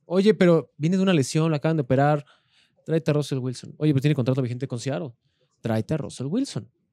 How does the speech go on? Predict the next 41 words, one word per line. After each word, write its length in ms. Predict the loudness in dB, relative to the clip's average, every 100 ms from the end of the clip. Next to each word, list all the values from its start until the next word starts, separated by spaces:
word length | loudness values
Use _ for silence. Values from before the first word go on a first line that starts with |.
| _ -8
Bueno, 420 | -2 2 0 -2
pues 120 | -8
vamos 240 | -6 -8 -8
por 180 | -12 -12
él. 120 | -16 _ _ _
Ah, 180 | -6 -4
vale, 320 | -2 -2 -2
va. 180 | -6 -10 -10 -12 -14 -4
Yo, 160 | -2 2
¿cuál 200 | 4 4
es 120 | 6
el 80 | 4
único 260 | 4 2 4
pero 180 | 4
que 80 | 6
le 100 | 4
pongo 260 | 4 2 2
a 40 |
toda 300 | 2 4 6
esta 200 | 4 2
historia 340 | 0 2 0 0
para 140 | -2
ser 160 | -2 -2
corto? 260 | -2 -2 -6
Porque 160 | -4
el 40 | -2
güero 120 | -2
me 60 |
está 120 | -2 -4
diciendo 240 | -4 -2
que 60 | -2
vamos 120 | -2
mucho 200 | -4 -2
tiempo 260 | -2 -2
mientras 260 | -4 -4 -4
ya 60 | -6
se 40 |
está 140 | -2 0
mordiendo 260 | 2 2
las 100 | 2
uñas. 420 | 4 2 0 -6